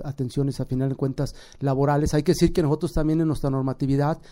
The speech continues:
se está trabajando, como ya anunció el rector general, en hacer, eh, la normatividad, ajustar ahora las realidades y poder tener a final de cuentas mayores fortalezas que se han detectado, y en eso se está trabajando con las diferentes instancias.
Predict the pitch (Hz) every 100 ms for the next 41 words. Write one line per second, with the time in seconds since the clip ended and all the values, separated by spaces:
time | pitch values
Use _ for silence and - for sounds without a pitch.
0 | - - 120 147 143 156 139 147 156 147
1 | 123 120 139 147 151 143 143 - 147 160
2 | 156 151 - 165 170 196 - - - 143
3 | - 160 160 - 160 160 147 143 139 135
4 | - 127 143 143 147 - 117 - 151 170
5 | - - - 127 147 151 139 135 139 143
6 | 156 143 - 131 131 - 139 139 - 127
7 | 131 135 131 147 - - - - 131 123
8 | 139 - 135 - 151 139 - 151 - 117
9 | 127 135 135 135 139 143 - 180 160 180
10 | - - - 135 131 123 147 147 139 143
11 | 120 135 143 143 - 135 123 110 120 123
12 | 117 - 110 107 104 - 120